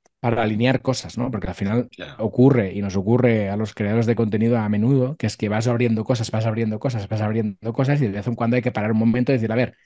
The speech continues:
Speaker 1: todo esto que estamos creando, ¿tiene sentido? ¿Está alineado con nuestra estrategia? ¿Tiene sentido las horas que invertimos en esos contenidos si realmente hay un retorno ahí?". O sea, hay que ir analizando un poco eso de forma iterativa, normal, con tranquilidad, pero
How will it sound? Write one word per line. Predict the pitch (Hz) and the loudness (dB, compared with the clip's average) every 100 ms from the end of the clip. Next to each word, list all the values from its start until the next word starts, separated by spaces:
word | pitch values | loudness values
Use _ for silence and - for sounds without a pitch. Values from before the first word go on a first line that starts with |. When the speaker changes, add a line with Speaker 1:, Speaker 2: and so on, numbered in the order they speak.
| _ _ _ _ _ - | _ _ _ _ _ 0
Speaker 1:
todo | 151 147 | 2 4
esto | 156 - 139 | 2 2 -2
que | 143 | -2
estamos | - 135 139 - | 0 0 0 0
creando, | 147 135 135 147 196 - _ _ _ | 0 2 2 -2 -4 -8 _ _ _
¿tiene | 143 151 | 4 6
sentido? | 139 127 131 147 - | 6 4 4 2 -2
¿Está | 117 - 127 | -8 0 4
alineado | 147 147 143 | 4 6 6
con | 131 127 | 6 4
nuestra | 127 123 - | 4 0 -2
estrategia? | 120 117 104 120 - 135 131 | -4 -2 2 2 2 0 2
¿Tiene | 135 143 | 2 2
sentido | 147 131 120 131 131 127 120 - | 0 -2 2 4 6 6 2 -2
las | 120 120 - | -2 0 4
horas | 139 135 117 | 4 4 0
que | 120 | -2
invertimos | 107 107 98 131 131 117 113 | 0 0 0 4 4 2 0
en | |
esos | 107 110 _ - | -2 -4 _ -4
contenidos | 117 107 117 113 | -2 0 0 0
si | 107 | 0
realmente | 104 107 107 110 | -2 0 0 0
hay | 104 110 | -2 -2
un | 104 | -4
retorno | 104 113 101 107 | -4 -4 -4 -2
ahí?". | 113 156 _ | -2 -2 _
O | _ _ - | _ _ -6
sea, | 107 | -4
hay | 107 | 0
que | 123 123 _ - | 0 -2 _ -6
ir | 117 127 | -2 2
analizando | 123 120 110 107 110 | 2 2 0 -2 -2
un | |
poco | 101 101 101 | -2 -4 -6
eso | 101 131 | -4 -4
de | 120 98 | -4 -8
forma | - 98 | -6 -4
iterativa, | 113 110 95 110 117 156 - | -2 -2 -4 0 0 0 -4
normal, | - 82 - 120 233 - | -12 -6 -4 -4 -4 -6
con | 98 | -6
tranquilidad, | 92 101 98 104 104 160 | -4 -4 -2 -2 -2 0
pero | 120 95 | -2 -2